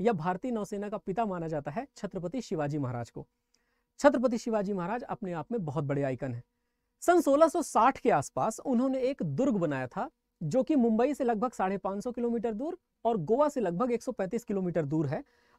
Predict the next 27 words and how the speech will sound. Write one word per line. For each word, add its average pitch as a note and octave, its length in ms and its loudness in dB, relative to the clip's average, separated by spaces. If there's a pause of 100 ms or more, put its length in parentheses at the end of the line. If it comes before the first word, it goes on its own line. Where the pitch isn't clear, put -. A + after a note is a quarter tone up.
और G#3+ 140 6
ये B3+ 200 4
अरब G#3 320 4
सागर G3+ 340 0
में G#3 100 -2
स्थित - 280 -6
है। A3 140 -6 (320)
और A#3+ 140 2
इस C#4 180 0
दुर्ग C4 360 4
को D4 80 2
अगर B3+ 240 6
आप A#3+ 100 4
देखें, F3 360 0 (320)
तो A#3 60 2
ये C#4+ 100 4
एक D#4 100 -2
छोटा C#4+ 320 2
सा D4 100 4
द्वीप G#3+ 380 2
है, B2 120 -2 (140)
लेकिन G3 280 -2
छोटे A3+ 300 -2
से A#3 120 -2
द्वीप G#3 300 -2
में F#3+ 120 2
भी B3 200 0